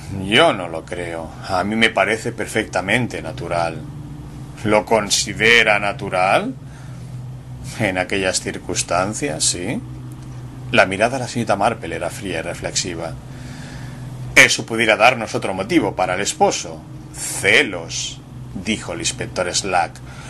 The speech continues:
"Oh, no. El señor Spellow no hubiera sentido nunca celos. Es de esos hombres que se dan cuenta de las cosas. Si su esposa lo hubiera abandonado, dejándole una nota en la almohada,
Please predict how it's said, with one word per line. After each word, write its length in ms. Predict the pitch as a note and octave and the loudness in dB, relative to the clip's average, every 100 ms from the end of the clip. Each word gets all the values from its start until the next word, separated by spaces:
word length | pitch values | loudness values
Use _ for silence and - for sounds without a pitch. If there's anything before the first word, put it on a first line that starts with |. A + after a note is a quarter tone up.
| - - - - - - - A#2 | -14 -12 -12 -12 -12 -10 -6 2
"Oh, 420 | G#2+ A#2+ A#2+ A2+ | 6 8 8 6
no. 420 | G#2+ G#2+ A2 F2 - B2 - C3+ | 4 0 2 2 -4 -14 -14 -6
El 240 | A#2 A#2+ A#2+ | 4 4 4
señor 340 | C#3+ D#3+ E3 | 4 4 4
Spellow 480 | - E3+ F3+ F#3+ F3 | 4 6 6 6 4
no 260 | C#3 A#2 G#2 | 4 4 4
hubiera 340 | G#2 G2+ F#2+ | 2 2 2
sentido 400 | F#2+ F2+ G2 F2+ | -2 -8 -6 -6
nunca 420 | F#2 F#2 F2 F2 | -4 -6 -2 -4
celos. 560 | - F#2 E2+ E2 D#2 - - - - | -2 -2 -2 -4 -6 -8 -10 -10 -2
Es 300 | A2 F#2+ F#2 | 4 4 4
de 80 | G2+ | 0
esos 220 | A2 G#2+ | 0 0
hombres 340 | A2+ A2 G#2 - | 0 0 -2 -2
que 100 | G#2 | -2
se 140 | G#2+ | 0
dan 200 | G#2 G2 | 0 0
cuenta 440 | A2 A#2+ B2 G2 | 2 4 2 -2
de 80 | F#2 | -2
las 180 | F#2 - | -2 -2
cosas. 520 | - G2 - F#2 - - - - - - | -2 -2 -2 -4 -4 -10 -12 -12 -12 -6
Si 140 | - G#2 | -2 0
su 100 | G#2 | 0
esposa 460 | - A#2 A#2 A2 | 4 4 6 4
lo 80 | A2 | 2
hubiera 200 | A2 A2 | 4 4
abandonado, 640 | G#2+ G#2 G2+ A2 A2+ G#2 F2+ - - | 6 4 2 4 4 2 -4 -10 -2
dejándole 560 | A#2 A#2+ - A3 C#3 G#2+ | 4 6 8 6 6 0
una 120 | F#2+ | 0
nota 300 | G#2+ A#2+ A2 | 2 2 2
en 80 | F#2+ | 2
la 60 | |
almohada, 680 | G2 G2+ A#2+ A#2+ G2+ F#2 F2+ | 0 2 4 4 4 -2 -6